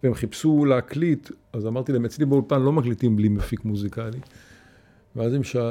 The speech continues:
שאלתי אותם, "איך קוראים לכם?" אז כשהבנתי איך קוראים להם, אמרתי להם, "בוא, בוא, בוא, בוא, בוא, אני אפיק אתכם." <laughs> ואחר כך,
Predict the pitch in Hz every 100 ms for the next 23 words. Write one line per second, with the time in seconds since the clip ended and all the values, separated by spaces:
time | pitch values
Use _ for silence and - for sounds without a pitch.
0 | - - 123 147 123 - 160 208 240 -
1 | 117 110 - 113 113 165 196 190 196 190
2 | 175 165 147 135 120 131 135 123 131 120
3 | 117 117 110 110 131 147 - 127 110 -
4 | 107 120 135 147 165 170 - - - 147
5 | 107 110 113 113 113 110 - 147 143